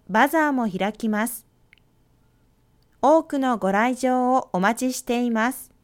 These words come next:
問い合わせは、柳原文化協会事務局、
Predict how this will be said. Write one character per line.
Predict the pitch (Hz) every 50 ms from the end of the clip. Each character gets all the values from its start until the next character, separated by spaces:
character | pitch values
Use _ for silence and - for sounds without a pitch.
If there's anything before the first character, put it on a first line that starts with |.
| _ _ _ _ _ _ _ _ _ _ _ _ _ _ _ _ _ _ _ _ _ _ _ _ _ _ _ _ _ _ _ _ _ _ _ _ _ _ _ _ _ _
問 | - 190 220 247 262
い | 262 269
合 | 262
わ | 247 254 262
せ | - - 254 247 240
は、 | 240 233 240 233 233 - _ _ _ _ _ _ _ -
柳 | 220 233 262 294 294
原 | 269 254 262 240 240 233 220
文 | - - 185 220 262 262
化 | - 277 277 277
協 | 269 - 277 277 277 269
会 | 269 - 233 214 208 202 185 - _ _
事 | - - 175
務 | 190 240 277 269
局、 | - 262 240 240 - - 190 185 - -